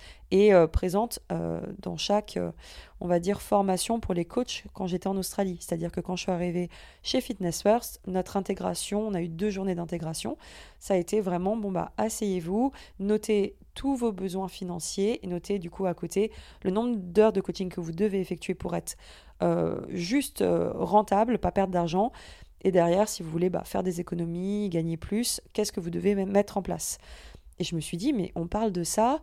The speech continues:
comme si c'était, euh, logique, et cetera, alors qu'on n'en parle pas du tout en France, ou en tout cas, c'est, c'est un peu plus, euh, un peu plus, euh, confidentiel de parler, euh, salaire, de parler, euh, euh, rentrée d'argent, et cetera. Je pense pas que ça devrait l'être personnellement, mais ce n'est que mon avis.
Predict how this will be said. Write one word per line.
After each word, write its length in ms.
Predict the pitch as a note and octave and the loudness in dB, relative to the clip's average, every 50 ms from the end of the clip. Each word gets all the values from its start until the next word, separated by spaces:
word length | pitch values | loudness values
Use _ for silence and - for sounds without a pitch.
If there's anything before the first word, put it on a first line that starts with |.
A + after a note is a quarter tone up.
| - - - - | -6 -18 -18 -10
comme 160 | - F#3 F3+ F3+ | -6 -6 -4 -4
si 140 | - C4+ | -4 -6
c'était, 440 | - - G3+ F#3+ - G#3 G#3 A#3+ A#3 | -2 -2 -2 0 2 2 4 6 6
euh, 160 | G3 E3+ D#3+ E3 - - - - - - F3+ | 6 4 2 0 -4 -14 -20 -20 -14 -8 -4
logique, 640 | F3+ F3+ F3+ G3+ G#3+ A3 G#3 G3 F#3+ A3 A3+ - - | -2 0 4 4 4 4 4 0 -2 -4 -6 -8 -10
et 60 | E3 | -10
cetera, 440 | - - F3 - - E3+ D#3+ A3 B3+ | -6 -8 -8 -4 -4 -2 2 2 2
alors 220 | A#3+ F#3+ F3+ F3 - | 4 2 2 0 -2
qu'on 140 | - F3+ E3+ | -6 -6 -4
n'en 240 | E3+ F3 E3 D#3+ D#3+ | -4 -4 -4 -4 -2
parle 280 | - G3+ G3+ G#3 G3 | -2 0 0 0 -2
pas 280 | - - - A#3+ A#3+ A3+ | -4 -4 0 0 0 0
du 140 | - F#3 E3 | -2 -6 -14
tout 260 | - - B3 C4 B3 | -10 -4 -2 0 0
en 100 | F#3+ E3+ | 0 -2
France, 400 | D#3 - - A#3+ C4 B3 - - | -4 -6 -2 -2 -2 -2 -4 -8
ou 40 | F3 | -8
en 60 | E3 | -10
tout 100 | D3+ - | -10 -8
cas, 300 | - F#3+ G#3 G#3+ G3+ E3 - - - - - - - - - - - | -2 0 2 2 2 0 -2 -10 -20 -20 -20 -20 -20 -20 -20 -20 -16
c'est, 280 | - - - F3 E3+ E3 | -12 -4 -2 -2 0 0
c'est 160 | - - F3+ | 0 0 0
un 80 | F3+ | -2
peu 140 | F#3 - G3 | 0 -2 -4
plus, 380 | - - - G#3 G#3+ A3 G#3+ F#3+ | -4 -4 -2 0 2 4 4 6
euh, 460 | F3 F3 E3+ D#3+ D#3 D3+ F3 F3+ - - - - - - - - | 8 8 8 6 6 4 0 -2 -6 -10 -12 -16 -20 -20 -12 -8
un 140 | - F3+ F3 | -6 -6 -4
peu 140 | - F3+ | -6 -8
plus, 340 | E3+ - - G3 G3 G3 F#3 | -10 -8 -4 -2 0 2 2
euh, 100 | F3 E3+ | 0 0
confidentiel 720 | E3+ - A3+ A3 G#3+ - A3 G3+ G3 F#3+ - - A3 A#3 G3+ | -2 -2 -4 -4 -4 -2 -2 -2 0 0 0 0 0 0 0
de 80 | F#3+ | -2
parler, 400 | E3+ - E3+ E3+ E3 F#3 G3 G3+ | 0 0 0 0 0 0 0 0
euh, 100 | F3+ D#3+ | 0 -2
salaire, 520 | D3+ - F#3 F3+ E3+ F3 F3 F#3+ G#3 G3+ F3 | -2 0 0 0 2 2 4 4 2 2 0
de 60 | E3 | -4
parler, 460 | - E3+ E3 D#3+ D#3 E3+ F#3 G3 F#3+ | -4 -4 -4 -2 0 0 2 4 2
euh, 80 | E3+ - - - - - - - - - - - | 2 0 -4 -14 -20 -20 -20 -20 -18 -10 -2 2
euh, 460 | F3 E3+ E3 D#3+ D#3+ D#3 D#3+ D#3 D#3 | 4 4 6 6 6 6 6 6 6
rentrée 340 | D#3+ - F#3 F#3 - - F#3 | 4 4 2 0 2 0 2
d'argent, 340 | E3+ E3 E3+ D#3 F3+ G3+ G#3 | 2 2 2 2 0 0 0
et 60 | F#3+ | 0
cetera. 400 | - - E3 - E3 D#3 E3+ - - - - - - | -2 -4 -4 -4 -4 -6 -6 -10 -10 -20 -20 -20 -18
Je 100 | - - | -18 -14
pense 220 | - - F3 D#3 - | -6 -6 -6 -4 2
pas 120 | - G#3+ | 2 2
que 80 | - - | 2 2
ça 120 | - F#3+ | -4 -2
devrait 260 | F#3 F3 E3+ E3 E3 | 0 0 0 0 0
l'être 220 | E3 F3 - - - | 0 0 -2 -2 -6
personnellement, 560 | F#3 F3 - - F3+ E3+ E3 E3 E3+ G3+ B3 | -6 -6 -4 -4 -4 -2 -2 0 0 0 0
mais 140 | A#3 G#3 G3 | 0 -2 -2
ce 120 | - F#3 | -2 -4
n'est 100 | F#3 G#3 | -4 -4
que 140 | - - G#3+ | -4 -6 -6
mon 160 | G#3 G3+ F#3+ | -4 -2 -2
avis. 260 | F3 E3 - D3+ - | -4 -4 -6 -10 -18